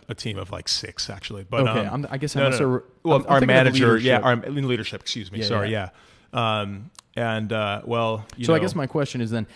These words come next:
Speaker 2: how do
Speaker 1: Yeah.
Speaker 2: you confer your, your, uh, quality ideals and, um, your knowledge of wine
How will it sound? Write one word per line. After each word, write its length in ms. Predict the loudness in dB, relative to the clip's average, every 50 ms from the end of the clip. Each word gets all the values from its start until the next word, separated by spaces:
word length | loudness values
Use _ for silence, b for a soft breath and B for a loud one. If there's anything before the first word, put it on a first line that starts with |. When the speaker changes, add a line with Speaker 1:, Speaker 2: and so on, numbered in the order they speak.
| B B B B
Speaker 2:
how 100 | -6 -4
do 100 | 0 2
Speaker 1:
Yeah. 60 | 2
Speaker 2:
you 80 | 2 0
confer 760 | 0 -2 -2 -2 -2 -4 -6 -6 -2 0 0 2 2 0 -2 -4 B B B B
your, 520 | -4 0 2 4 4 2 2 -2 -4 -10 _ -10
your, 560 | -6 -2 -2 0 0 0 0 0 0 -2 -4 -8 -10
uh, 400 | -10 -10 -10 -10 -10 -12 -14 -14 -16 -18 -20
quality 760 | -10 -6 -4 -4 -4 -4 -6 -6 -4 -4 -4 -4 -4 -4 -6
ideals 920 | -8 -10 -12 -10 -8 -4 -2 -2 -2 -2 -2 -4 -6 -8 -10 -10 -12 -16 -20 b b b b b
and, 680 | -8 -6 -4 -4 -2 -2 -2 -2 -2 -2 -4 -4 -6 -8 -10 -10
um, 600 | -8 -6 -4 -4 -4 -4 -4 -4 -6 -6 -8 -12
your 380 | -12 -6 -4 -2 0 0 0 0
knowledge 500 | -2 -2 -4 -4 -4 -4 -4 -4 -4 -6
of 160 | -8 -6 -4
wine 640 | -4 -4 -4 -4 -4 -4 -4 -2 -4 -4 -6 -8